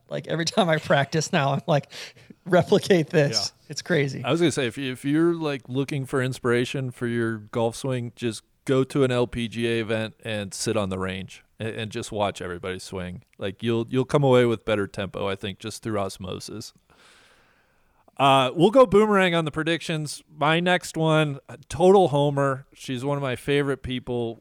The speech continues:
Speaker 2: We've, we've done a lot with her. Madeline Sackstrom wins Pebble Beach.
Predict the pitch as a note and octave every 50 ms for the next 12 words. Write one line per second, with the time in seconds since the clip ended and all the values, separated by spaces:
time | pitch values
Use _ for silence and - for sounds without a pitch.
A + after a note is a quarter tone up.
0 | - A#2+ A#2 A#2 A2+ A2+ G#2 C#3 C3 A#2+ B2 A#2+ A2+ G#2+ - B2+ B2+ B2+ B2 A#2
1 | A2 A2+ A2+ G#2+ G#2+ G#2+ A2 G#2 A2 G#2 G#2+ A2 G#2+ A2+ A#2+ C3 C#3+ E3 F3 F3+
2 | F3+ F3 D#3+ - - D3+ C#3 C3+ C3+ - - - C#3 C#3 C3 B2+ A#2+ - _ _
3 | _ _ _ _ - G2+ A2 B2+ C3+ C#3 C#3 C#3 C3+ C3+ C3 A#2+ - - _ _
4 | _ - B2 A#2+ A#2 A2 A2 G#2 F#2 G2+ F#2+ F#2 F#2 - - -